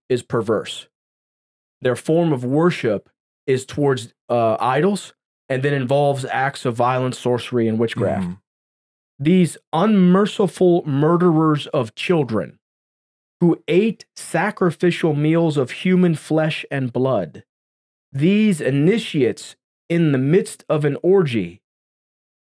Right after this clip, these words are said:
Speaker 1: these parents and murderers of helpless children, you willed to destroy by the hands of our fathers, that the land most precious of all to you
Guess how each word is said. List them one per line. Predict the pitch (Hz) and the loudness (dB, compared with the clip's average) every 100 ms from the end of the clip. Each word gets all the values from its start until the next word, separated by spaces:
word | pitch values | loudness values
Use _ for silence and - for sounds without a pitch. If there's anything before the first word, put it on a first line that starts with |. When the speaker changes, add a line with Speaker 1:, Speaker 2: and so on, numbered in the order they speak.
| - | -4
Speaker 1:
these | 147 156 - | 0 0 0
parents | - 196 202 214 190 - | -4 0 2 0 0 -2
and | 135 147 | -4 0
murderers | 143 170 202 185 127 113 117 | 2 2 4 4 2 0 -2
of | 113 | -4
helpless | - 180 165 165 151 | 0 -2 0 -2 -4
children, | - - 185 131 101 - _ _ _ _ _ _ _ | -6 -2 -2 -2 -8 -10 _ _ _ _ _ _ _
you | 131 147 214 233 | -4 0 2 2
willed | 190 143 190 233 233 208 185 - | 0 2 0 2 0 0 -2 -2
to | 208 | -2
destroy | 165 156 - - 185 156 151 | 0 -2 -4 2 4 4 2
by | 151 127 | 0 -2
the | 127 120 | -2 -4
hands | - 160 156 151 147 143 - _ _ - | -2 0 2 2 0 -4 -10 _ _ -4
of | 123 123 | -2 0
our | 117 117 | 0 0
fathers, | 113 139 127 95 65 - - _ _ _ _ _ _ _ - | 0 -2 0 -2 -8 -14 -20 _ _ _ _ _ _ _ -4
that | 131 127 | -2 0
the | 127 | -2
land | 113 120 165 170 170 156 143 | 0 0 2 2 2 0 -2
most | 139 139 - - | 0 0 -2 -6
precious | 147 147 - 139 127 | -2 -2 0 -4 -4
of | - - | -8 -2
all | 180 185 | 2 2
to | - 113 | 0 -4
you | 107 95 87 90 | -2 -2 -2 -6